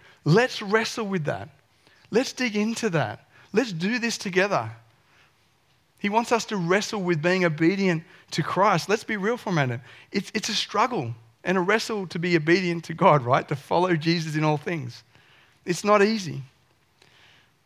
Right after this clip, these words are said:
Well, you might be wrestling just with the simple concept of God right now. You don't even know if he's real.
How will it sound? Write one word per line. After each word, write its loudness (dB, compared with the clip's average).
Well, 2
you 4
might 6
be 4
wrestling 4
just -2
with -8
the 2
simple -2
concept 0
of -4
God 4
right -2
now. -8
You 2
don't 8
even 2
know 8
if 2
he's -4
real. -2